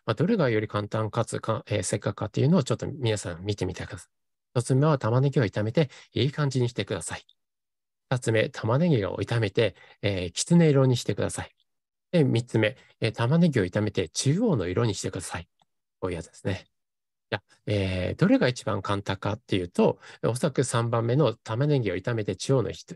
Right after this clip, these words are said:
色にしてくださいっていうところなんじゃないかなと思うんですね。えー、見ればわかると。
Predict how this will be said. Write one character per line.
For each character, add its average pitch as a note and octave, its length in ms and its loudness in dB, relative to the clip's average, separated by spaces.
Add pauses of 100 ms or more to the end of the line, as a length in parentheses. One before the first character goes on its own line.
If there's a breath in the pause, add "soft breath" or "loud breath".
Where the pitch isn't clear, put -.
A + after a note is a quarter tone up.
色 A#2+ 200 -2
に G2 80 -2
し - 40 -12
て F#2+ 100 -6
く G2 60 -2
だ F#2 100 0
さ G#2+ 120 -2
い G#2 60 2
っ - 20 -12
て - 80 -12
い - 20 -8
う - 20 -12
と - 120 -14
こ - 80 -8
ろ F#2 80 -4
な F2 80 -4
ん F2 40 -6
じ F#2 60 -8
ゃ F2 40 -6
な F#2 100 -4
い F2 40 -4
か F2+ 120 -4
な F2+ 160 -6
と - 100 -10
思 E2 80 -8
う E2+ 40 -10
ん - 20 -12
で F2 80 -16
す - 100 -12
ね。 D#3 160 2 (340 loud breath)
え G#2 120 -2
ー、 F#2 40 -2
見 C3+ 120 4
れ E3 120 4
ば G#2 100 -4
わ F#2 60 -6
か F#2 120 -8
る F2 80 -12
と。 - 80 -20